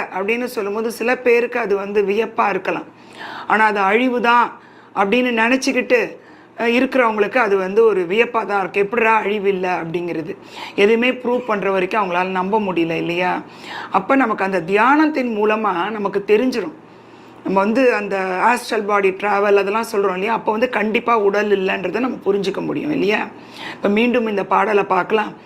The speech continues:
"இடிஞ்சில் இருக்க விளக்கேறி கொண்டான், முடிஞ்சது அறியார் முழங்குவர் மூடர்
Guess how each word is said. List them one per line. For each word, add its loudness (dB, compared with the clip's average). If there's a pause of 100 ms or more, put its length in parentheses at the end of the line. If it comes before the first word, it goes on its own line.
(440)
"இடிஞ்சில் 4
இருக்க 0
விளக்கேறி 2
கொண்டான், -2 (500)
முடிஞ்சது 4
அறியார் 2
முழங்குவர் 0
மூடர் 0